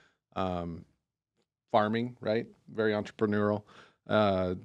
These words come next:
you learn a lot about wins and losses in farming and, and raising animals and, and crop and, and, uh, so on. But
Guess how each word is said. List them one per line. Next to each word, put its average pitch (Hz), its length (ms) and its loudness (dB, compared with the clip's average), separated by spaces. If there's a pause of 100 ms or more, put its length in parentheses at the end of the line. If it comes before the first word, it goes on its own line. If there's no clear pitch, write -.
(180)
you 107 120 -2
learn 107 160 4
a 101 80 2
lot 98 240 4
about 92 380 2 (1000)
wins 110 260 4
and 92 100 -4
losses 90 500 -6 (140)
in 92 80 -8
farming 87 480 -8
and, 85 120 -18 (220)
and 95 140 -2
raising 98 280 -2
animals 87 640 -10
and, 85 300 -20
and 87 180 -8
crop 90 440 -2
and, 90 280 -6 (540)
and, 95 240 2
uh, 87 220 0
so 123 240 6
on. 98 160 4
But 95 180 4